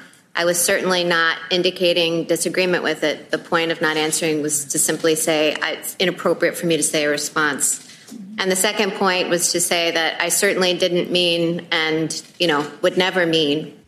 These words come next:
to use a term that would cause any offense in the L G B T Q community.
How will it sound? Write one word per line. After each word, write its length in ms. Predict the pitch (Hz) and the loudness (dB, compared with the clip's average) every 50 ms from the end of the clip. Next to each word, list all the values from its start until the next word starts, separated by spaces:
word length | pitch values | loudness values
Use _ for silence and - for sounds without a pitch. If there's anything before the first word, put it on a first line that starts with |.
| - - - | -16 -8 -4
to 100 | - - | 0 2
use 300 | 190 185 185 180 170 170 | 4 4 6 4 4 2
a 40 | 170 | 0
term 460 | 175 - - 180 170 165 160 160 156 | -2 0 2 2 2 4 2 2 0
that 140 | 156 156 - | 0 0 0
would 120 | 160 165 | -2 -2
cause 340 | - - 170 160 156 156 156 | 0 0 0 0 0 0 -2
any 220 | 160 - 175 170 | -2 0 0 0
offense 520 | 165 160 - - 165 156 151 156 151 - - | 0 0 -2 -2 -2 -2 0 0 -2 -2 -2
in 120 | - 156 | -2 0
the 140 | 156 156 139 | 0 0 0
L 120 | 131 160 | 0 0
G 120 | 143 156 156 | 0 0 0
B 140 | 151 156 156 | 0 0 -2
T 200 | 151 - 165 147 | 0 0 -2 -2
Q 200 | - - 156 147 | 0 -2 -2 -2
community. 640 | - - 156 156 147 147 139 - 120 113 - - | -2 -2 -2 -2 0 -2 -2 -2 -4 -4 -6 -8